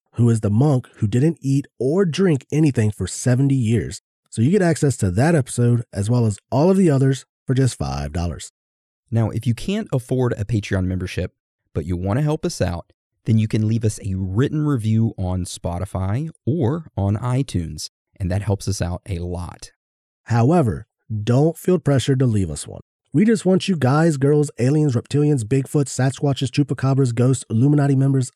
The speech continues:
Speaker 1: underground lizard people, whoever or whatever you are, to enjoy the show.
Speaker 2: And that is the end of the announcements. Actually, I have one more. This episode is the last one of season four. So if you begin to miss us,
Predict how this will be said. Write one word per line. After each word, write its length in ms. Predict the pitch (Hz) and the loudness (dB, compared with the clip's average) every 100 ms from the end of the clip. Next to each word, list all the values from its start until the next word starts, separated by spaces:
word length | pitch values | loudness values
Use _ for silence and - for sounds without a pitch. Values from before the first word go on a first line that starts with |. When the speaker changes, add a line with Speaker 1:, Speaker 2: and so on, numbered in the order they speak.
| - | -2
Speaker 1:
underground 580 | 175 175 156 151 147 | 0 2 2 4 2
lizard 260 | 127 123 123 | 2 2 2
people, 360 | 127 120 120 - _ | 0 0 -2 -4 _
whoever 600 | 208 208 180 170 175 - | 2 4 4 2 0 0
or 120 | 104 | -2
whatever 320 | 110 127 156 160 | 0 0 2 2
you 180 | 156 | 4
are, 300 | 123 117 117 - _ _ _ | 2 2 -2 -6 _ _ _
to 120 | - 113 | 2 2
enjoy 220 | 101 78 | 2 -2
the 80 | 64 | -4
show. 280 | 95 82 - _ _ _ _ | -6 -6 -10 _ _ _ _
Speaker 2:
And 200 | 107 95 | 0 2
that 260 | 107 123 - | 0 0 -4
is 200 | 107 95 | -2 0
the 180 | 95 107 | 2 0
end 380 | 107 107 117 113 - | 0 4 4 2 0
of 160 | 98 95 | -2 2
the 100 | 98 | 2
announcements. 800 | 92 90 - 78 - - - - _ _ _ _ _ | 0 -2 -6 -10 -12 -12 -14 -14 _ _ _ _ _
Actually, 440 | 104 107 - 85 82 _ _ _ | -2 -2 -2 -4 -4 _ _ _
I 60 | 95 | -4
have 100 | 95 | -2
one 220 | 98 92 | 0 -2
more. 260 | 78 73 - _ _ _ _ _ | -4 -8 -14 _ _ _ _ _
This 200 | 110 117 | -2 -2
episode 580 | 123 123 117 85 82 - _ | -2 -2 -2 -2 -6 -10 _
is 220 | - 87 | -6 -4
the 120 | 101 | -2
last 440 | 90 90 95 90 - | -2 -2 -2 -4 -4
one 320 | 90 85 98 - _ - | -4 -4 -10 -18 _ -10
of 100 | 82 | -8
season 360 | - 92 85 | -4 -2 -2
four. 420 | 92 87 78 - _ _ _ _ _ | -6 -8 -8 -12 _ _ _ _ _
So 160 | - 95 | -4 -2
if 100 | 95 | -2
you 60 | |
begin 280 | 87 87 110 | -2 0 2
to 40 | 107 | 2
miss 240 | 101 98 | 2 0
us, 320 | 80 - - | -6 -10 -12